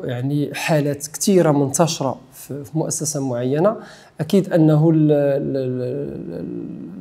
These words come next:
المختصين ديال، ديال مندوبية وزارة الصحة اللي كنقدم لهم الشكر الجزيل، مع السلطات الترابية،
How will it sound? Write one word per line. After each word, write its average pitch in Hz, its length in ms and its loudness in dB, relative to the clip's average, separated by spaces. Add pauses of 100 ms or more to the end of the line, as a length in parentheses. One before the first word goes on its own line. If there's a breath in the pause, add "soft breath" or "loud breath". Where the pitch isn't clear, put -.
(220)
المختصين 156 720 -2
ديال، 131 540 -2
ديال 131 180 -2
مندوبية 135 480 0
وزارة 123 280 -6
الصحة - 300 -8
اللي 131 120 -10
كنقدم 123 380 -10
لهم 127 100 -6
الشكر 123 320 -10
الجزيل، 127 460 -4 (420 loud breath)
مع 151 240 6
السلطات 151 440 -2
الترابية، 139 640 0